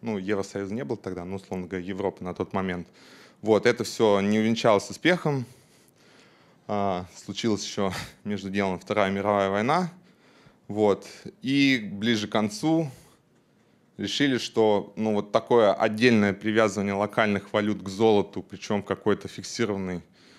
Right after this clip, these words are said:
а, по фиксированной ставке. На тот момент, если не ошибаюсь, а, золото, а, стоило двадцать там, с небольшим долларов за унцию. В общем, решили как-то этот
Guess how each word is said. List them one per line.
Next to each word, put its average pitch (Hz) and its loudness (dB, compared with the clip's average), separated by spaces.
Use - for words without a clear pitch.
а, 90 -6
по 98 -8
фиксированной 98 -2
ставке. 135 -2
На 98 -8
тот 104 -4
момент, 101 -2
если 98 -6
не 101 -8
ошибаюсь, 101 -2
а, 92 -8
золото, 95 -4
а, 92 -4
стоило 101 0
двадцать 98 0
там, 85 -10
с - -18
небольшим 95 -8
долларов 92 -2
за 95 -2
унцию. 95 -2
В 107 0
общем, 101 -2
решили 117 0
как-то 107 0
этот 87 -8